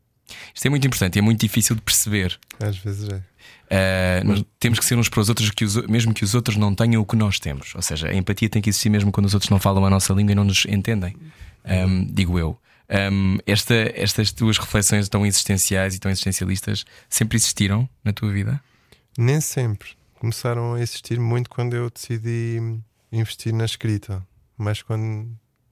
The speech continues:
Speaker 2: na, na altura em que eu comecei a conjugar a ilustração com a escrita e foquei-me bastante na escrita, foi aí quando começou a surgir mais.
Speaker 1: Uhum.
Speaker 2: Mas, pá, a escrita às vezes é uma coisa que, que, pronto, que aparece,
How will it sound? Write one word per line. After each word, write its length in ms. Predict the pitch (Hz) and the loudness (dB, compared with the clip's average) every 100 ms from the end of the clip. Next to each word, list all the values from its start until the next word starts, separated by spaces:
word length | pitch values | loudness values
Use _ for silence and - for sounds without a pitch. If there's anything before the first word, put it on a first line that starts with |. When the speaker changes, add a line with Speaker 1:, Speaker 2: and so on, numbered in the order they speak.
| - | -12
Speaker 2:
na, 260 | 117 107 107 | -8 -4 -2
na 100 | 104 | -2
altura 240 | 104 110 | -2 -2
em 40 | 110 | -4
que 120 | - | -2
eu 320 | 107 107 107 - _ _ | -4 -2 -4 -8 _ _
comecei 240 | 117 104 110 | -8 -4 -4
a 20 | |
conjugar 360 | 107 104 104 | -2 -4 -2
a 20 | 104 | -4
ilustração 400 | 101 104 - 101 | -4 -8 -8 -6
com 100 | 107 | -6
a 40 | |
escrita 300 | - 107 104 | -8 -8 -6
e 180 | 104 101 | -6 -8
foquei-me 720 | - - 104 104 101 104 104 | -12 -10 -6 -4 -4 -6 -6
bastante 360 | 98 98 110 104 | -6 -4 -6 -4
na 60 | 101 | -4
escrita, 300 | - 104 107 | -4 -6 -4
foi 200 | - 104 | -2 -2
aí 140 | 104 | -2
quando 300 | - 107 104 - - | -4 -8 -8 -10 -10
começou 340 | 107 - 101 | -10 -8 -8
a 40 | 95 | -8
surgir 280 | 107 101 | -6 -6
mais. 240 | 104 95 98 _ _ - | -6 -6 -10 _ _ -4
Speaker 1:
Uhum. 240 | 101 95 95 - _ - | -2 0 -2 -8 _ -8
Speaker 2:
Mas, 920 | 104 104 104 104 104 101 - - - - _ - - | -4 -2 -2 -2 -4 -6 -10 -16 -18 -20 _ -20 -10
pá, 140 | 135 117 123 | -6 -6 -4
a 60 | 127 | -4
escrita 400 | 120 - 139 143 | -4 -4 -2 -2
às 80 | 127 | -2
vezes 340 | 131 143 131 | -2 -4 -4
é 60 | 143 | -2
uma 160 | 143 | -2
coisa 300 | 139 143 139 | -2 -4 -4
que, 340 | 139 - 143 143 139 139 139 _ _ _ _ _ _ _ | -6 -6 -6 -4 -4 -6 -8 _ _ _ _ _ _ _
que, 60 | - | -16
pronto, 360 | - 139 151 - | -6 -6 -6 -6
que 280 | 113 110 113 | -2 0 0
aparece, 640 | 110 113 113 - - | 0 0 -2 -4 -10